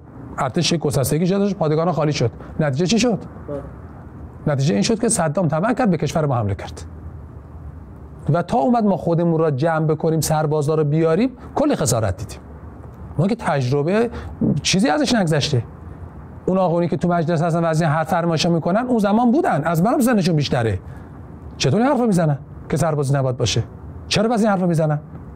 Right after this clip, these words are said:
دو حالت داره. نمی‌تونیم بگیم نادانند. یا س-، منفعت سیاسی می‌خوان از این موضوع ببرن و آرا رو به سمت خودشون ببرن، جلب بکنن، یا خدای نکره عناد به کشور دارن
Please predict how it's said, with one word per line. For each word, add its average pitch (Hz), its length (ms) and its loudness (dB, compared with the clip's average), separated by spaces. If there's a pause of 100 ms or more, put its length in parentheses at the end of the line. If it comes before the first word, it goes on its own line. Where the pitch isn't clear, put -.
(160)
دو 180 80 2
حالت 131 280 0
داره. 104 220 0 (400)
نمی‌تونیم 202 460 2
بگیم 135 200 0
نادانند. 107 560 0 (2000)
یا 196 200 4
س-، - 240 2 (880)
منفعت 160 640 2
سیاسی 156 420 2
می‌خوان 240 200 2
از 208 140 2
این 214 100 4
موضوع 180 220 2
ببرن 165 380 0 (600)
و 131 80 4
آرا 156 260 4
رو 220 80 2
به 226 60 2
سمت 220 220 2
خودشون 196 300 2
ببرن، 175 460 2
جلب 160 320 2
بکنن، 175 380 0 (260)
یا 214 120 4
خدای 226 320 2
نکره 160 360 0
عناد 165 160 2
به 131 80 -2
کشور 104 280 0
دارن - 220 -4